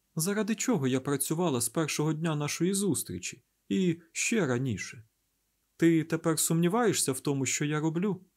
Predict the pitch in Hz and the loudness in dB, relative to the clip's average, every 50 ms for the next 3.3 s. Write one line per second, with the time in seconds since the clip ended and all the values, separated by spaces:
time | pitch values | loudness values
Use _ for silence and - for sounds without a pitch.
0 | _ _ _ _ _ _ _ _ _ _ _ _ _ _ _ _ _ - 110 117 | _ _ _ _ _ _ _ _ _ _ _ _ _ _ _ _ _ -2 2 2
1 | 110 98 90 87 - - _ _ _ _ _ _ _ _ _ _ _ _ _ _ | 2 2 2 -2 -4 -10 _ _ _ _ _ _ _ _ _ _ _ _ _ _
2 | _ _ _ - 113 120 120 113 92 82 87 87 95 92 101 101 104 107 107 104 | _ _ _ -2 0 2 2 2 0 0 -4 -6 -2 0 0 2 4 4 2 2
3 | 101 95 95 90 87 87 | 2 0 0 0 -2 -6